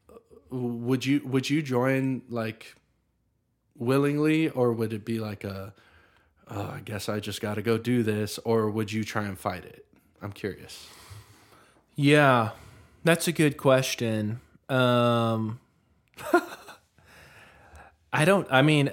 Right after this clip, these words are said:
Speaker 2: I don't, everyone can say, like, "What would you do if
Speaker 1: Yeah.
Speaker 2: this happened?" And, like,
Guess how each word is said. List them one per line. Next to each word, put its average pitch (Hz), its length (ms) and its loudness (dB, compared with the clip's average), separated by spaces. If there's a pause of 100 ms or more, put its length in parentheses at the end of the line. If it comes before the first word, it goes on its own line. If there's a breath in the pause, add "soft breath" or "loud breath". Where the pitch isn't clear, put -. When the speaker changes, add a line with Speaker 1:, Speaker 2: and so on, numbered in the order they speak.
(120)
Speaker 2:
I 151 160 4
don't, 147 160 2
everyone 175 420 4
can 123 180 -2
say, 131 360 4
like, 110 240 -2
"What 139 260 4
would 139 180 0
you 120 120 0
do 123 480 6
if 113 100 0
Speaker 1:
Yeah. 120 80 -6
Speaker 2:
this 113 200 0
happened?" 113 600 -2
And, 107 140 -4
like, 101 360 -10